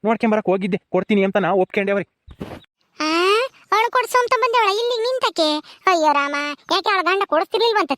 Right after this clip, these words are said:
Speaker 2: ತಿಂಬಕ್ಕೆ ಆತನು? ಸೇಬೆಹಣ್ಣು, ಕಿತ್ಳೆಹಣ್ಣು, ದ್ರಾಕ್ಷಿ ಹಣ್ಣು, ಮಾವಿನ ಹಣ್ಣು, ಪರಂಗಿ ಹಣ್ಣು ಎಲ್ಲ ತೊತ್ತಾನಪ್ಪ ಅವನು, ಅವಳ ಗಂಡನು. ಹಾ, ಅಲ್ಲೇ ತರಿಸ್ಕೊಂಡ್ ತಿಂಬೋದ್ ಬಿಟ್ಟು ಇಲ್ಗಾನ ಬಂದೇವಳು. ಹಾ, ಹಣ್ಣು ಕೊಡ್ಸು ಅಂತಾನ.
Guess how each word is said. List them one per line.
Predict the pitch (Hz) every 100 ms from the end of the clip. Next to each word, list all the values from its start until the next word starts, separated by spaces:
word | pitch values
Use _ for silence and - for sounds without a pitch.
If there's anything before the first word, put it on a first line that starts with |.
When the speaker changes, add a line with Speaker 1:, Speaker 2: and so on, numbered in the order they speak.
| 370
Speaker 2:
ತಿಂಬಕ್ಕೆ | 370 415 311
ಆತನು? | 339 453 269 - _ _
ಸೇಬೆಹಣ್ಣು, | 359 339 359 359 359
ಕಿತ್ಳೆಹಣ್ಣು, | 349 359 339 359
ದ್ರಾಕ್ಷಿ | 330 330 359
ಹಣ್ಣು, | 339 381 403 - -
ಮಾವಿನ | 339 349
ಹಣ್ಣು, | 339 359 381
ಪರಂಗಿ | 330 330
ಹಣ್ಣು | 320 370 - - 330
ಎಲ್ಲ | 349 427 339
ತೊತ್ತಾನಪ್ಪ | 330 392 415 - - _ _ _ -
ಅವನು, | 339 359 359
ಅವಳ | 226 240
ಗಂಡನು. | 285 277 311 285 - 262
ಹಾ, | 294 294 254 208 - _ 262
ಅಲ್ಲೇ | 262 302
ತರಿಸ್ಕೊಂಡ್ | 277 302 349 330
ತಿಂಬೋದ್ | 320 339 302
ಬಿಟ್ಟು | 370 339 - 285
ಇಲ್ಗಾನ | 277 359 254
ಬಂದೇವಳು. | 269 262 240 190 -
ಹಾ, | 294 294 254
ಹಣ್ಣು | 269 302
ಕೊಡ್ಸು | 294 285 285
ಅಂತಾನ. | 269 254